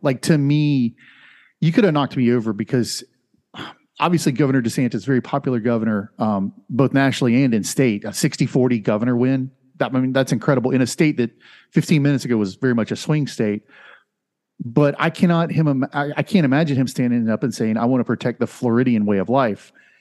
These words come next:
And I, that bothers me a little bit somewhere deep inside of me. I don't mean that as a criticism so much as an opportunity again, um, because I just feel like there is a chance there. If you look at bears, you know, uh,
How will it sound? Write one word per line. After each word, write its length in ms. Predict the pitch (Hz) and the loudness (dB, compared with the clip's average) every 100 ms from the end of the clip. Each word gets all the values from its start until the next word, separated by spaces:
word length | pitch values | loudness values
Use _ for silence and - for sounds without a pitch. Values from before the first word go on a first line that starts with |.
| _ _ _ - | _ _ _ -2
And 400 | 151 143 135 - _ _ _ _ | 0 0 -2 -8 _ _ _ _
I, 180 | 147 165 - | -4 -4 -4
that 200 | 165 156 | -2 0
bothers 320 | 143 175 233 170 | 2 2 2 2
me 80 | |
a 60 | 156 | 2
little 180 | 147 151 | 2 2
bit 300 | 139 131 - | 0 -2 -4
somewhere 320 | - 175 151 | 0 2 2
deep 180 | 135 120 | 0 0
inside 320 | 104 156 208 | 0 0 0
of 40 | |
me. 100 | 147 | 2
I 40 | 135 | 0
don't 200 | 165 170 | 0 0
mean 140 | 156 | -2
that 120 | 139 | -2
as 80 | 117 | -2
a 80 | 104 | -6
criticism 560 | - 254 269 156 135 135 | 0 0 2 0 -2 -2
so 140 | 143 | -2
much 180 | 139 - | -2 -2
as 80 | 110 | -2
an 100 | 113 | -2
opportunity 600 | 107 - 233 196 104 104 | -4 -2 0 2 2 0
again, 400 | 151 151 95 101 - - - - _ | 0 0 -2 -8 -20 -20 -20 -20 _
um, 380 | 135 135 117 107 - 139 | -2 0 0 -2 -6 -2
because 240 | 160 160 | 2 2
I 60 | 135 | 2
just 240 | 117 165 | 0 -2
feel 300 | - 160 170 | -2 0 2
like 380 | 147 131 120 - _ _ _ _ _ _ - | 2 0 -2 -10 _ _ _ _ _ _ -2
there 140 | 147 | 0
is 100 | 135 | 2
a 80 | 127 | -2
chance 380 | - 151 143 - | -2 -2 -2 -2
there. 260 | 139 131 | 0 2
If 140 | 127 185 | 0 2
you 80 | 180 | 2
look 180 | 190 | 2
at 140 | 160 120 | 0 0
bears, 600 | 135 147 117 107 - - | 0 2 0 -2 -6 -8
you 140 | 165 135 | -2 0
know, 360 | 123 113 117 - _ _ - | 2 2 0 -6 _ _ -20
uh, 140 | - | -20